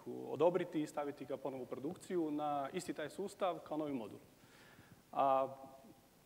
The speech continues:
prije toga da, <clears throat> a, možemo istestirati, e, kroz nekakvo modeliranje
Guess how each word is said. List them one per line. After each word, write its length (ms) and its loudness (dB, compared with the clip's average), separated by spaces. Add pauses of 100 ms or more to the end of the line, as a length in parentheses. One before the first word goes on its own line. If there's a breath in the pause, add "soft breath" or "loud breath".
prije 160 6
toga 260 8
da, 520 6 (180)
<clears throat> 360 -16
a, 420 2 (520)
možemo 340 0
istestirati, 720 2
e, 60 -2 (1900 loud breath)
kroz 280 -2
nekakvo 380 -2
modeliranje 880 -2